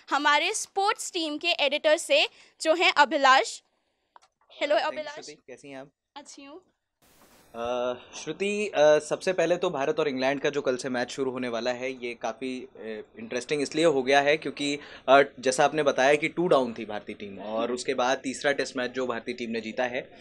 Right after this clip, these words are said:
Speaker 2: ये काफ़ी शानदार तरीके से जीता है। दो सौ तीन रनों से भारतीय टीम ने इंग्लैंड को हराया है और, अ, ये जीत इसलिए भी मायने रखती है क्योंकि इंग्लैंड में भारत की सबसे बड़ी जीत है। और यहाँ पर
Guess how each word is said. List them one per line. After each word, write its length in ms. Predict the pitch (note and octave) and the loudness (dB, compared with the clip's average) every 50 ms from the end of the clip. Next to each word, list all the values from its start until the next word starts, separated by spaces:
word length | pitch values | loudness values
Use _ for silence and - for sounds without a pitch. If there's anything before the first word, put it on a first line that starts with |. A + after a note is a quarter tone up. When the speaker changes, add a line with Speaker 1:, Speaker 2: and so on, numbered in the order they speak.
| - - - - C#3 | -20 -20 -12 -6 -6
Speaker 2:
ये 80 | D3+ | -4
काफ़ी 300 | D#3 - E3+ E3+ - F3+ | 4 4 4 4 4 0
शानदार 400 | F3 E3 C#3+ C#3 C#3 D3 D3 D3 D3 - | 0 0 0 2 4 6 6 6 6 2
तरीके 280 | B2 A#2+ A2 - A#2 | -2 -2 -2 -6 -6
से 120 | A#2 B2+ A2 | -6 -6 -10
जीता 240 | A2 G#2+ - A#2+ | -10 -6 -2 -2
है। 80 | C3 C#3+ | -2 0
दो 140 | C3+ C3+ C3 | 0 -2 -2
सौ 140 | - D3+ C#3+ | -2 -2 -6
तीन 420 | - - D#3 E3+ F3 E3 E3 D3 | -6 -6 -8 -8 -6 -6 -6 -4
रनों 260 | C#3 C#3+ C#3+ C#3+ C#3 | -4 -4 -4 -4 -4
से 280 | C3+ - C#3+ D3 D3 D3 - - - - - | 0 2 2 2 2 2 -2 -14 -16 -8 -2
भारतीय 260 | B2+ B2 A#2+ - C#3 B2+ | 0 0 0 0 -2 -4
टीम 180 | - C3+ C3 | -2 -2 0
ने 140 | C3 C3 C3 | 0 0 0
इंग्लैंड 320 | A#2 A2+ A#2 A#2 B2 A#2+ | 2 2 2 2 2 0
को 80 | C3 C3+ | 0 -2
हराया 360 | A2 A2 G#2+ G2+ G2+ A#2 C3 | -4 -2 -2 0 2 2 2
है 200 | A#2+ G#2 G2 G#2 - - - - - _ - - | 2 0 -8 -12 -12 -16 -20 -20 -20 _ -2 4
और, 520 | A2+ B2 C#3 D3+ D#3+ D#3+ E3+ F3 - - - | 6 8 8 8 8 8 6 0 -2 -2 -2
अ, 40 | A2 B2 B2+ B2+ B2+ | -2 0 2 2 0
ये 280 | B2 B2 D3 E3+ F#3 F#3 | 0 0 2 4 4 4
जीत 300 | F3+ - E3+ F#3+ F#3 F3 | 2 0 -6 -4 -4 -4
इसलिए 260 | D3 - - F#3+ F#3+ | -4 0 2 4 4
भी 100 | G3 G#3 | 4 4
मायने 280 | G3 D#3+ D3+ E3 F3 E3 | 4 4 2 2 2 2
रखती 260 | D3+ - - E3 E3 | 0 0 -2 -6 -4
है 120 | E3+ F3+ | -4 -4
क्योंकि 280 | F3 - F3 F3 F#3 F3 | -4 -4 -4 0 0 0
इंग्लैंड 300 | D3+ C#3+ D3 D#3 D#3+ D#3+ | 2 4 4 4 4 4
में 100 | E3 D#3 | 0 0
भारत 260 | C3 C3 C3 C3+ - | 0 0 0 0 -2
की 60 | - C#3+ | -4 -6
सबसे 320 | - - - - - D3+ | -4 -4 -4 0 0 0
बड़ी 180 | C3+ C3 B2 A#2+ | 0 0 -2 -2
जीत 220 | A2+ A#2 A2 - - | -4 -6 -10 -10 -14
है। 100 | A#2 - - - - - _ - - | -16 -16 -18 -20 -20 -20 _ -6 2
और 480 | A2 A#2+ B2 B2+ C3 C3 C#3 G#2+ - - _ - - - - - - | 6 6 8 8 8 6 4 0 -2 -6 _ -20 -20 -20 -18 -12 -4
यहाँ 280 | B2 C3+ C#3 C#3 F3+ F3+ | 2 2 6 6 6 6
पर 260 | - C3 - - | 6 4 0 0